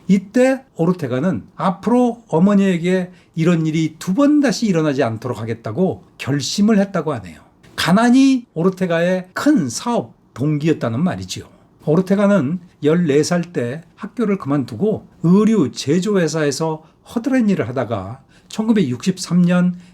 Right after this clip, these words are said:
그의 나이 열여섯 살에 창업을 하는데요. 자신이 살던 라코루냐 인근에 조그마한 여성복 제조회사를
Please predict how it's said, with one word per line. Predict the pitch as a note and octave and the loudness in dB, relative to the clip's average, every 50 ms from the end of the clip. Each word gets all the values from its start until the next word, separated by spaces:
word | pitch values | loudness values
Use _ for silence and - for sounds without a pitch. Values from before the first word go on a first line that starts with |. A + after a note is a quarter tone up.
| _ | _
그의 | _ - D3 D#3 D#3 | _ 0 2 2 4
나이 | D3+ C#3+ C#3 D3 C#3 B2+ G#2 F#2 A#2 | 4 2 0 0 0 -2 -4 -2 0
열여섯 | D3 G#3 A#3 F3 A2 G#2 A2+ - - F3+ | 2 4 2 2 0 -4 -8 -4 -4 -4
살에 | - - C3 B2 D3 G#3 G3+ B2+ - - _ _ _ | -4 -4 -6 -4 -4 -4 -6 -6 -10 -16 _ _ _
창업을 | - - - F#3+ F#3 F#3 D#3+ A#2+ B2 A#2 | -10 -4 -2 0 2 2 0 0 -2 -6
하는데요. | G#2 G#2 F#2+ F#2 F2+ F#2 A#2 F3+ F#3+ - - - _ _ _ _ - - - | -6 -6 -8 -10 -10 -8 -6 -6 -6 -8 -10 -20 _ _ _ _ -20 -14 -8
자신이 | - - F#3+ F#3+ - A#3+ B3+ B3+ A#3 | -4 -2 0 2 4 4 4 4 2
살던 | - G#3 G#3 G3+ F3+ G#3 G#3+ A3 A3 G#3 - - - _ _ - | 0 -2 -2 0 0 0 -2 -2 -4 -8 -12 -16 -20 _ _ -4
라코루냐 | D#3 E3 E3 - - A3 G#3 G#3+ G#3+ G#3 G#3+ G#3 G3+ F#3 - - - | -4 -4 -4 -2 -2 -2 0 2 2 2 2 2 0 -2 -4 -6 -2
인근에 | E3+ F3 G3+ G#3 G3 F#3 F3+ D3+ B2 A#2 A2+ C#3+ E3 - - _ _ - | 2 2 4 4 4 4 2 2 0 -2 -4 -6 -8 -12 -18 _ _ -4
조그마한 | - B3+ A#3+ A#3+ A#3 A#3+ A#3 A3+ A3+ G#3 F3+ A3 G#3+ G#3 - - - C#3 | -4 -2 2 2 2 4 4 2 2 2 2 0 0 -4 -8 -10 -4 -2
여성복 | D3 D3+ - F#3+ G#3 A3 A3+ G#3+ G3+ F3 - - - _ _ - | -2 0 0 0 0 0 0 0 0 -2 -2 -4 -10 _ _ -10
제조회사를 | - D#3+ E3+ G#3+ G#3 G3+ A3+ G#3 F#3 D3+ - D#3+ D3+ F3 F#3 F#3 F3+ - | -2 0 2 2 4 2 2 4 2 2 0 -2 -2 0 -2 -2 -2 -6